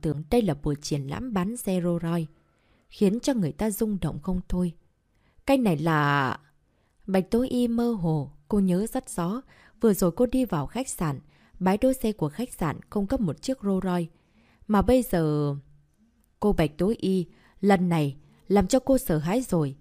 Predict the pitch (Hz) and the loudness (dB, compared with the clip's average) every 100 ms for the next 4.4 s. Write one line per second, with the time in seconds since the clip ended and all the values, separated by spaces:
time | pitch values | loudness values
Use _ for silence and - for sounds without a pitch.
0 | - 208 196 185 175 185 175 170 165 156 | -2 0 2 2 2 0 0 0 -2 -4
1 | - - - 214 233 190 - 294 - 165 | -16 -18 0 0 4 2 4 -2 2 2
2 | 151 - - - 214 196 214 285 277 226 | 2 -4 -20 2 2 4 0 2 -2 2
3 | 160 - 143 - 139 - 139 131 165 226 | 0 0 -4 -2 -8 -6 -8 -6 -6 -4
4 | 147 131 185 180 | -6 -6 -4 -2